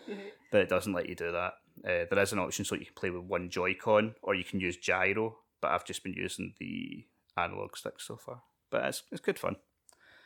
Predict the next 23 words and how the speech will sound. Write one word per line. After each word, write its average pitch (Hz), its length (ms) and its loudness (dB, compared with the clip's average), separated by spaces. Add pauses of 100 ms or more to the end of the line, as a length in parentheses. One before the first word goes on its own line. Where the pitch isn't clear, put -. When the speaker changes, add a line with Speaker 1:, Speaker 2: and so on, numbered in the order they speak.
(160)
Speaker 2:
So - 120 0
that's 101 140 0
worth 98 140 -6
checking 98 260 -4
out 90 60 2
as 107 80 -2
well. 143 180 0 (440)
Speaker 1:
Cool. 311 440 -16 (880)
Lots 254 380 -10
of 226 120 -14
games, 160 520 -18 (200)
as 190 140 -16
always. 190 460 -20 (340)
Speaker 2:
All 98 380 0 (160)
the 98 120 -4
games. 90 460 -10 (160)
Speaker 1:
Mm-hmm. 233 120 -16 (2000)
Be 240 80 -14
hard 220 280 -8
to 190 120 -12
do 180 140 -18
a 180 360 -20
gaming 180 180 -20